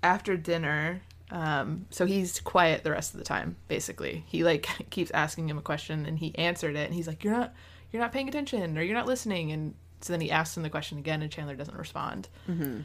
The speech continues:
Speaker 1: Um, and then after dinner, there's a knock on the door, and it's Kathy. And Joey's the one that answers, and she apologizes, but Joey says, like, "I'm not mad at you." Um, but she's still, like, apologetic.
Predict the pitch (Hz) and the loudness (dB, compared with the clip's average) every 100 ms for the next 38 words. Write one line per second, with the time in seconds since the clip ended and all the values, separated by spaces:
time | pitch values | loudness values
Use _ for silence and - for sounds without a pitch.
0 | - - - - 185 165 139 143 180 208 | -12 -20 -20 -4 2 2 2 -2 -6 -8
1 | - - - - - - - - - - | -16 -20 -20 -20 -20 -20 -20 -20 -20 -20
2 | - - - - - 185 175 143 160 156 | -20 -20 -20 -20 -2 2 2 4 2 2
3 | 165 165 175 160 156 147 175 - - - | -2 0 2 2 2 0 -4 -10 -20 -20
4 | - - 180 170 160 156 156 147 147 143 | -20 -10 -4 -2 0 -2 -2 -4 -4 -2
5 | 139 143 147 - - 143 - - 98 165 | -2 -2 -4 -6 -6 -6 -6 -8 -8 -8
6 | - - - - - 170 165 170 170 170 | -12 -20 -20 -20 -8 -2 4 4 4 0
7 | 160 156 156 156 156 160 160 156 160 - | -2 -4 -4 -6 -4 -2 -2 -4 -6 -4
8 | 180 165 170 165 165 160 160 165 156 - | -4 -4 -4 -2 0 -2 0 -2 -2 -6
9 | 160 165 160 160 156 160 170 170 175 165 | -2 0 0 -4 -6 -6 -4 -2 -2 -2
10 | 160 160 170 170 175 175 180 - - - | -2 -2 0 0 2 0 -2 -14 -20 -20
11 | - - 175 156 147 156 175 - - - | -20 -8 -4 -4 -4 -6 -6 -12 -4 -2
12 | 156 180 - - 170 165 151 143 - - | 0 -2 -2 2 2 2 0 -4 -12 -16
13 | - - - - 165 - 151 156 147 160 | -20 -20 -20 -14 -12 -4 -4 -4 -6 -4
14 | 160 - | -6 -8